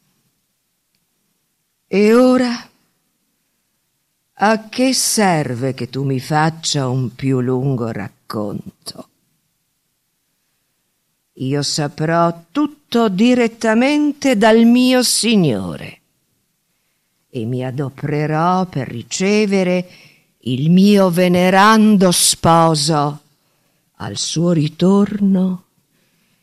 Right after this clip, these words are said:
nel modo migliore possibile, perché per una donna quale giorno è più dolce a vedersi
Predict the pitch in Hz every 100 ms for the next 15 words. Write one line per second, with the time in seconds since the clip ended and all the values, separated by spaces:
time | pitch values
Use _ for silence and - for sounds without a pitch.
0 | _ _ - 135 143 151 196 233 277 269
1 | 240 240 226 233 277 294 294 277 262 226
2 | - - - 120 - - - - - -
3 | _ _ _ _ _ _ _ _ _ _
4 | _ _ _ _ 127 127 - 147 147 143
5 | 131 - _ _ _ _ _ _ - -
6 | - 98 104 110 139 139 143 143 135 139
7 | _ _ _ _ - 190 202 254 285 285
8 | 277 196 262 285 226 156 - 85 82 -
9 | - _ _ _ 147 - - 165 151 151
10 | 156 165 160 - 135 143 143 127 135 135
11 | - - - - 101